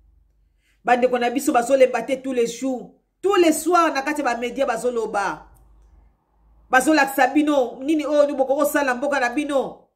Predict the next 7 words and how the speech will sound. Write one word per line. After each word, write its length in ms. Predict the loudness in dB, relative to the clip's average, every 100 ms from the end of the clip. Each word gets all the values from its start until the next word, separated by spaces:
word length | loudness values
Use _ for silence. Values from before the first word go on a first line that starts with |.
| _ _ _
Hmm? 220 | -20 -20 _ _ _ _ _ _ _ _ _ _ _ _ _ _ _ _ _ _ _ _
Bandeko 320 | 4 4 0
na 100 | 0
kati 160 | 0 0
ya 60 |
Congo 260 | 0 -2 0
bazoloba. 880 | 0 0 2 2 4 2 0 -6